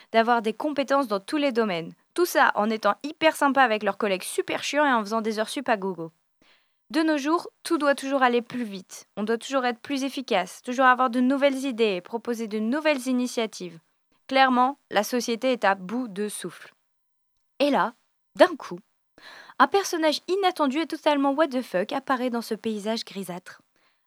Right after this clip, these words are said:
Arsimboldo. Vous savez, ces spots qu'on a tous, qui nous fait rire même quand la journée elle est pourrie. C'est celui à qui il arrive toujours des trucs de dingue dans la vie, qui sait nous changer les idées quand tout va mal.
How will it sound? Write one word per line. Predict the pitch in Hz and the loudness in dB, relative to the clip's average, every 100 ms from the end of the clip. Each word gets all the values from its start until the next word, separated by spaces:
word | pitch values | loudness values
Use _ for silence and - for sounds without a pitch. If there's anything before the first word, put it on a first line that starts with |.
| - | 4
Arsimboldo. | 277 - 294 254 208 175 175 - _ _ _ _ | 4 2 -2 0 -2 -4 -12 -16 _ _ _ _
Vous | 294 | -2
savez, | 427 494 571 _ _ - - | 4 4 2 _ _ -20 -6
ces | 320 | -4
spots | - 415 - | 0 -2 0
qu'on | 294 247 | 0 0
a | 233 | 0
tous, | - 254 - - _ _ | -4 -8 -8 -14 _ _
qui | - 285 | -4 -2
nous | 277 | -2
fait | 302 | 0
rire | 330 359 | 0 2
même | 277 311 285 | 2 2 2
quand | 285 | 2
la | 240 | 2
journée | 233 254 269 | 0 -2 0
elle | 285 | 0
est | 220 | -2
pourrie. | - 240 214 233 247 _ _ _ _ - | -6 -12 -10 -12 -14 _ _ _ _ -8
C'est | 269 | -6
celui | 269 294 339 | -4 0 0
à | 294 | 0
qui | - 285 | -4 -2
il | 240 | 0
arrive | 233 220 | 0 -4
toujours | 320 311 294 | -4 -2 0
des | 240 | -2
trucs | - 233 | -2 -6
de | 202 | -6
dingue | 175 208 220 196 | -2 0 0 -2
dans | 170 | -4
la | 170 | -6
vie, | 165 - _ _ _ _ - | -8 -18 _ _ _ _ -8
qui | 254 | -6
sait | 311 | -2
nous | 294 240 | 0 0
changer | 214 240 240 | 0 -2 0
les | 247 220 214 | -2 -4 -4
idées | 269 | -4
quand | 269 202 | -4 -6
tout | - 247 | -6 -4
va | 220 | -2
mal. | 185 156 165 | 0 -4 -6